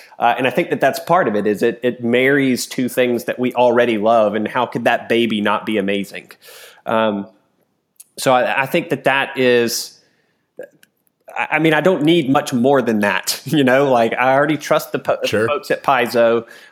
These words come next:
Speaker 1: believe that they're gonna do a good job with it. They are starting from a place,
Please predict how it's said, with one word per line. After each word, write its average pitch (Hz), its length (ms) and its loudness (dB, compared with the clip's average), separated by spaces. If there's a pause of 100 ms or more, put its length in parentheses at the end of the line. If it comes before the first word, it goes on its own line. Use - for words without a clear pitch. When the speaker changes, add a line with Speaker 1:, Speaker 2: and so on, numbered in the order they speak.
Speaker 1:
believe 120 280 2
that 101 120 -6
they're 135 100 4
gonna 127 160 0
do 123 160 0
a 120 60 2
good 117 180 -4
job 110 320 2
with 110 140 0
it. 110 200 0 (220)
They 139 120 2
are 131 120 2
starting 135 640 0
from 123 160 0
a 120 80 2
place, 113 760 -2